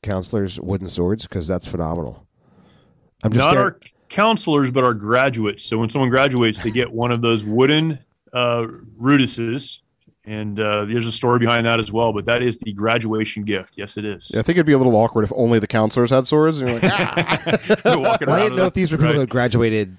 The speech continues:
Speaker 1: the counseling steps, the, the
Speaker 2: <laughs>
Speaker 1: three phases of the counseling scenario, or if these were just straight up
Speaker 2: Yeah, that's,
Speaker 1: graduates. That's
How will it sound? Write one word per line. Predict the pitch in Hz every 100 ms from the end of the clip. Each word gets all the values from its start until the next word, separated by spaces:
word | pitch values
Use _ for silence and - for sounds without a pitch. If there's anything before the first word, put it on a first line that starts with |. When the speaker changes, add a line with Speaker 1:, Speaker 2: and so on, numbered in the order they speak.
| _
Speaker 1:
the | 104
counseling | - 131 131 127 165
steps, | - 131 123 -
the, | - 113
the | 117
Speaker 2:
<laughs> | 117 -
Speaker 1:
three | 117 139
phases | 135 127 104
of | 107
the |
counseling | 98 139 160 - 147
scenario, | 135 139 135 131 123
or | 117
if |
these | 98 117
were | 113 104 - - _ _
just | 123 113
straight | - 113
up |
Speaker 2:
Yeah, | 135
that's, | 143 180
Speaker 1:
graduates. | 190 -
That's | 135